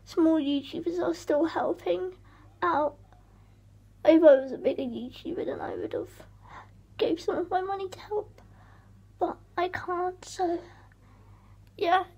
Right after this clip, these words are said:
this is what my eyelashes look like. They look really long right now. So, let me, so I'm back now, and my phone died,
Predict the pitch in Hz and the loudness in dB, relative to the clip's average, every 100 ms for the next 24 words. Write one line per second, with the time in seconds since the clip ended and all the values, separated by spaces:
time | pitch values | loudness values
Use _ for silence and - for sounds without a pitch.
0 | 403 349 392 359 392 277 311 285 285 - | 2 6 4 4 2 4 4 4 2 -2
1 | - - - - - - 311 339 339 320 | -12 -20 -20 -20 -20 4 6 8 6 4
2 | 381 330 339 - - 277 247 277 277 - | 0 0 2 2 2 2 4 2 0 -2
3 | 277 339 349 269 254 240 247 277 294 440 | 0 2 2 0 -4 -2 -4 -2 -4 -4
4 | 349 330 370 370 - - - - - - | -4 -4 -4 -8 -18 -20 -20 -20 -20 -20
5 | - - - - - 294 285 285 262 _ | -20 -20 -20 -10 2 4 4 2 -4 _
6 | _ - - _ - - 330 330 - 320 | _ -20 -20 _ -16 -6 -4 -4 -2 -6
7 | 523 - 294 302 302 277 262 262 247 240 | -6 -10 -8 -6 -8 -8 -10 -10 -10 -10
8 | - - 285 - | -12 -12 -12 -14